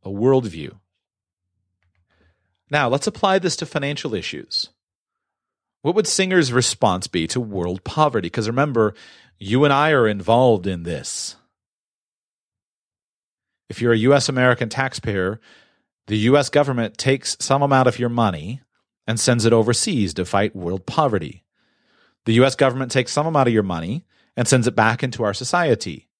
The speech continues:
to deal with U S based poverty. How would Singer discuss this? Well,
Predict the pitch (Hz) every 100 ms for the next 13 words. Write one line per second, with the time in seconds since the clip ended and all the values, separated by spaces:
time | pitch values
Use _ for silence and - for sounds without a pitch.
0 | _ _ - 101 92 90 90 113 - -
1 | 90 90 90 - 90 - 170 156 98 -
2 | - _ _ _ _ _ _ _ _ _
3 | - 147 165 180 - 123 104 117 139 -
4 | 214 - - - - - _ - -